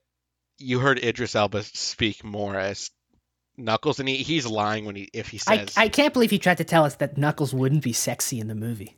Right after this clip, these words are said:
Speaker 1: Yeah, there's no feasible way.
Speaker 2: Idris El-,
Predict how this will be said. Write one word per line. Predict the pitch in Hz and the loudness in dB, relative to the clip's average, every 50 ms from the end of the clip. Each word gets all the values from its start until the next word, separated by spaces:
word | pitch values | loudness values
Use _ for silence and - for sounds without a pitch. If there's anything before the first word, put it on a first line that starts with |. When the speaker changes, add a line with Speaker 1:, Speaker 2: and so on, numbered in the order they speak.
| _ - - _ _ _ _ _ - | _ -20 -20 _ _ _ _ _ -6
Speaker 1:
Yeah, | 147 127 120 107 101 | 0 2 2 2 2
there's | - 143 127 117 123 | 4 2 2 2 2
no | 131 135 135 135 135 139 135 139 - - _ _ _ _ _ _ _ _ _ _ _ _ | 0 4 6 8 8 6 4 2 -2 -8 _ _ _ _ _ _ _ _ _ _ _ _
feasible | - - - - - - - - - - 160 156 143 127 131 117 127 120 110 104 | -20 -20 -20 -20 -20 -20 -20 -18 -10 -6 -4 -2 0 0 0 2 4 4 4 4
way. | 107 101 98 98 98 101 - - - - - - - - - _ _ _ _ _ _ _ _ _ _ - 170 | 2 0 0 -2 -4 -6 -10 -14 -18 -18 -18 -20 -20 -20 -20 _ _ _ _ _ _ _ _ _ _ 0 2
Speaker 2:
Idris | 175 160 165 151 - | 2 4 4 4 2
El-, | 151 | 2